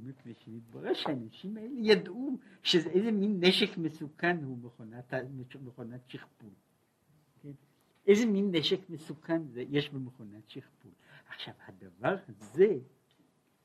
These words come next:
הדבר הזה הוא, הוא ש-, הוא שוב, הוא ב-, הוא ב-, הוא חלק מה-, מה-, מהעבר שאנחנו עוברים כאנשים יותר מבוגרים,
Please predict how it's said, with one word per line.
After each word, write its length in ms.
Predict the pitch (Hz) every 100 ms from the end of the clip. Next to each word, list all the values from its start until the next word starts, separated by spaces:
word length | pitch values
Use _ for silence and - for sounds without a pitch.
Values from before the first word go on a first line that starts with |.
| _ _
הדבר 420 | - 127 120 117 202
הזה 260 | 196 131 175 214 131
הוא, 120 | 160 - 156
הוא 140 | 196
ש-, 160 | 180 -
הוא 100 | 190
שוב, 260 | - - 294
הוא 140 | 202 147
ב-, 60 | 139 165
הוא 120 | 165 143
ב-, 260 | 156 143 -
הוא 240 | 175 151 143 _ _
חלק 220 | 214 311 -
מה-, 260 | 151 143 127
מה-, 280 | 127 123 123
מהעבר 640 | 123 120 110 107 170 185 - - _ _ -
שאנחנו 500 | - 147 131 123 147
עוברים 420 | 127 110 110 202 226
כאנשים 680 | - - 110 - - 190
יותר 340 | 175 - 156 220
מבוגרים, 840 | 220 131 113 117 117 101 101